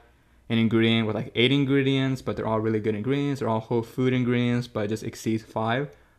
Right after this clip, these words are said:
But generally in the real world, anything more than five ingredients or around that range typically is very, very processed food. And you, with that rule of thumb,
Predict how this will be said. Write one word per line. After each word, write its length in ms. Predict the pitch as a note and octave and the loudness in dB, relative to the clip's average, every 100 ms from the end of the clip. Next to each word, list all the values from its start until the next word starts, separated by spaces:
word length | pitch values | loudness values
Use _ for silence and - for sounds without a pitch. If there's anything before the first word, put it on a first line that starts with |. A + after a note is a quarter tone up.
| _ - | _ -4
But 160 | A2+ | 2
generally 380 | C#3+ D#3+ E3 D#3 | 4 4 4 2
in 80 | C#3 | 2
the 80 | A2+ | 2
real 260 | A#2+ B2+ | 4 4
world, 420 | B2 B2 B2 A#2+ A#2+ - - - _ _ _ - | 4 4 4 0 -4 -16 -20 -20 _ _ _ 2
anything 380 | B2 C3 D3 C3+ | 4 6 6 4
more 220 | A#2 A#2+ | 6 4
than 100 | A#2+ | 4
five 320 | - A2+ A#2 | 2 2 4
ingredients 680 | A#2+ A#2 A#2 A#2 A#2 A#2 A2+ | 2 4 2 4 2 -2 -2
or 140 | A2 | -2
around 240 | G#2 B2 C#3+ | 2 2 2
that 160 | C#3 C3+ | 2 2
range 460 | C3 B2+ C3 A#2+ | 0 0 -2 -4
typically 380 | - A#2+ A#2+ A2+ | -6 -4 0 -2
is 80 | G#2 | -2
very, 320 | - A2 A2+ | -2 2 2
very 220 | G#2+ G#2+ | 2 -2
processed 540 | G#2 A#2 G#2+ A#2+ G#2+ - | -2 -6 -6 -6 -10 -6
food. 320 | A#2+ B2 C3+ | 2 4 4
And 140 | A2 | 2
you, 160 | A2+ G#2 - - _ _ - | 0 -4 -10 -20 _ _ -2
with 160 | B2 C3 | 0 4
that 200 | C3 A#2+ | 4 4
rule 200 | A#2 A#2 | 4 2
of 80 | A#2 | 2
thumb, 380 | C3+ B2+ D3 | -2 0 -2